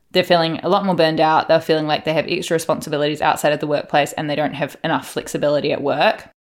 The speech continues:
Some women hesitated to admit they were working less because they're still caught up in, obviously, the, like, girl boss mentality. And the other thing is there's still a lot of barriers to women choosing to work less. So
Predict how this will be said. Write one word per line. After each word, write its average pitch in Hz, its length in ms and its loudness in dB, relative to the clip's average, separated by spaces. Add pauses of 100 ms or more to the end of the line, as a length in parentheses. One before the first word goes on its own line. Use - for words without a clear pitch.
(160)
Some 208 320 4
women 180 300 4
hesitated 170 680 -2
to 165 120 0
admit 165 300 0
they 165 100 4
were 160 100 4
working 156 440 0
less 160 380 -6
because 156 300 -8
they're 151 160 -2
still 156 300 -4
caught - 280 -4
up - 240 -2
in, 147 300 -6
obviously, 151 560 -6
the, 165 160 -8
like, - 440 -8 (840)
girl 175 220 6
boss 160 260 2
mentality. 156 960 -2 (480)
And 190 80 2
the 185 120 0
other 185 200 4
thing 180 220 2
is 160 240 -2
there's - 440 -6
still 151 640 -2 (360)
a 175 60 4
lot 170 140 4
of 165 120 0
barriers 165 480 4
to - 120 -8
women 147 240 -4
choosing 147 340 -6
to 151 100 -8
work - 260 -6
less. - 260 -4
So - 460 -4